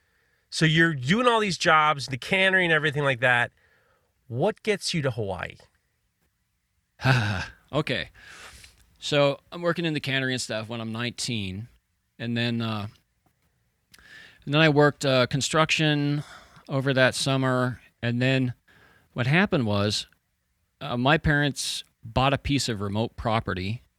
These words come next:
Speaker 2: out here in eastern Washington State.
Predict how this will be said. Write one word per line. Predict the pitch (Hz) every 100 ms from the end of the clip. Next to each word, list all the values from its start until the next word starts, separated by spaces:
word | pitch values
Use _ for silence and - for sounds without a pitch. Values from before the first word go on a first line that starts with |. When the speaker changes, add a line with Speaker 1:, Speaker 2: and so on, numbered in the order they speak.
| _ _ _ -
Speaker 2:
out | 107 98
here | 104 107 107
in | 101 90
eastern | 117 - 107
Washington | 98 98 110 107
State. | - 117 110 135